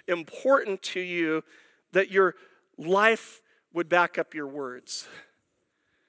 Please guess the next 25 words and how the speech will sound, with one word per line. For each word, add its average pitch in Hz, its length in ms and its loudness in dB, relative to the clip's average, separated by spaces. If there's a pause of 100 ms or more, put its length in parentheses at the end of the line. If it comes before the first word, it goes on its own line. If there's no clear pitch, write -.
(180)
The, 180 180 0
the 190 100 -2
things 262 320 0
that 262 120 -6
you 233 120 -2
say 240 360 6
about 208 400 2
yourself, 190 580 0
the 180 80 -8
things 220 240 -4
that 220 100 -8
you 196 180 -4 (200)
say 233 260 4
you're 226 120 0
gonna, 220 180 0
that, 185 240 0
that 190 140 -12
you're 233 180 0
like, 190 160 4 (260)
"I 208 120 2
wanna 262 180 4
be 202 140 0
a 196 40 4
person 202 520 -4
that 165 160 -2